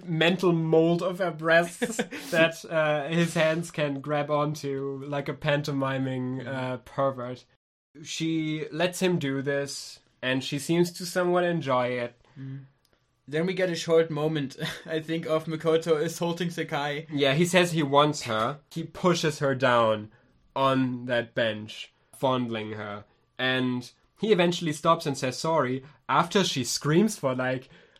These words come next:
Speaker 1: a half a minute for him to stop. <laughs> Like, she tells him, "No, don't, I don't want this, go off." And he keeps going. And then at the end, it's like,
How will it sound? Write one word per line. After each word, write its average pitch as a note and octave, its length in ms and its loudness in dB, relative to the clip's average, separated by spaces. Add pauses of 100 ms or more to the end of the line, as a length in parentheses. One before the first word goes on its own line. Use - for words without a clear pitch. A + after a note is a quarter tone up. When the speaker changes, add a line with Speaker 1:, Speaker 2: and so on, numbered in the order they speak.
(160)
Speaker 1:
a A#2 80 2
half F3 440 6
a G#3 60 6
minute D3+ 520 4 (300)
for D3+ 160 2
him D#3 140 4
to D#3 100 -6
stop. B2 420 2
<laughs> - 60 -18 (1080)
Like, D3 280 6
she F3 160 2
tells E3+ 320 6
him, D#3+ 340 2
"No, G3+ 300 8
don't, F#3 560 2
I E3 100 0
don't E3 160 2
want E3+ 280 0
this, D3+ 360 2
go D#3 240 2
off." D#3+ 320 4
And B2+ 100 -4
he A#2+ 100 -4
keeps B2+ 260 -6
going. D3+ 260 4
And C3 80 0
then C#3 140 0
at C3 60 -4
the C3+ 60 -2
end, C3+ 80 -2
it's B2+ 100 -6
like, C3 200 -4